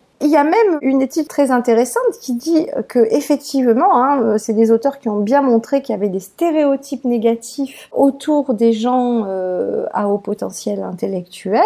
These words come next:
hein, et que donc, il pouvait y avoir des stéréotypes disqualifiants et que c'est horrible à vivre, euh, au quotidien. Youhou, je suis H P I, donc je sais quand même de quoi je parle. Mais que, à côté de ça, il faut faire attention à ne pas rentrer dans l'autostigmatisation.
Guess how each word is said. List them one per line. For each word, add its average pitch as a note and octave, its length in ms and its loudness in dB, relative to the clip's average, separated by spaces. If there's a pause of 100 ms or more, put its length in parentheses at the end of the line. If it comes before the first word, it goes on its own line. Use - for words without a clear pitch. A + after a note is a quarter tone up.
hein, D#4 200 0 (360)
et A#3 160 2
que A#3+ 140 0
donc, B3 540 0
il A#3 160 0
pouvait B3 280 0
y C#4 80 4
avoir A3+ 220 0
des G#3+ 140 2
stéréotypes G#3+ 920 -4
disqualifiants B3 1160 0
et F#3+ 80 -6
que - 100 -16
c'est - 200 -8 (100)
horrible F4+ 420 2
à B3 80 2
vivre, A#3 380 -4
euh, F#3+ 200 0
au A#3 120 0
quotidien. A3+ 680 -2
Youhou, C4+ 400 0
je C#4 60 -8
suis - 120 -6
H G#3 220 -4
P A3 140 0
I, A#3 100 0
donc G3 200 -4
je G3 40 -12
sais A3 160 -6
quand C4 220 -4
même C4+ 240 -2
de G#3+ 100 -2
quoi G3+ 220 -10
je - 120 -18
parle. C4 400 0 (140)
Mais B3 480 2
que, D#4 120 0
à D4 140 4
côté C#4 300 -4
de B3 140 -2
ça, E4+ 240 0 (240)
il C4 120 -4
faut D4 120 -2
faire D4+ 160 0
attention D4+ 500 0
à C4 80 0
ne C4+ 140 2
pas D#4 180 0
rentrer D4 300 0
dans C#4 120 2
l'autostigmatisation. C4+ 1400 0